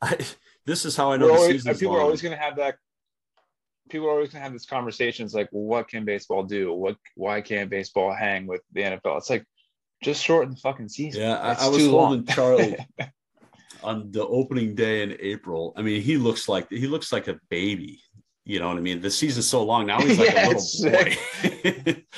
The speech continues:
Speaker 1: Yeah,
Speaker 2: Picture
Speaker 1: I
Speaker 2: of him.
Speaker 1: know.
Speaker 2: It's like, "Oh my gosh, look how little he is there."
Speaker 1: He's
Speaker 2: And
Speaker 1: gonna
Speaker 2: it's
Speaker 1: be
Speaker 2: like,
Speaker 1: one.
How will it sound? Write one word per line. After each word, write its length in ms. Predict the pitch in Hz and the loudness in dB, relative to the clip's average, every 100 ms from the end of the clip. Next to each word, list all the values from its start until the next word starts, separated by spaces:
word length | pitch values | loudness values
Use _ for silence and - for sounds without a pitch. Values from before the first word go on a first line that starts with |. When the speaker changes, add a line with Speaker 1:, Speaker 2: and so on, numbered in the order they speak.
| 202 | 2
Speaker 1:
Yeah, 380 | 220 220 208 220 | 2 4 4 4
Speaker 2:
Picture 300 | 220 226 208 | 4 4 4
Speaker 1:
I 40 | 175 | 4
Speaker 2:
of 40 | |
him. 20 | 202 208 160 | 4 2 -2
Speaker 1:
know. 60 | - 202 - - | -2 -4 -2 -4
Speaker 2:
It's 200 | 151 170 | 0 2
like, 180 | 139 165 | 2 2
"Oh 80 | |
my 120 | 170 131 | -2 -2
gosh, 280 | 113 123 | -4 -6
look 100 | 143 | -4
how 120 | 170 143 | -2 -2
little 380 | 110 123 160 | -2 -2 -2
he 280 | 135 95 95 | -4 -6 -6
is 200 | 92 92 | -8 -6
there." 320 | 98 90 87 92 | -6 -4 -4 -2
Speaker 1:
He's 100 | 95 | 2
Speaker 2:
And 80 | |
Speaker 1:
gonna 100 | 170 170 | 4 4
Speaker 2:
it's 80 | |
Speaker 1:
be 100 | 160 | 4
Speaker 2:
like, 100 | 160 | 2
Speaker 1:
one. 280 | 135 143 156 | 2 0 0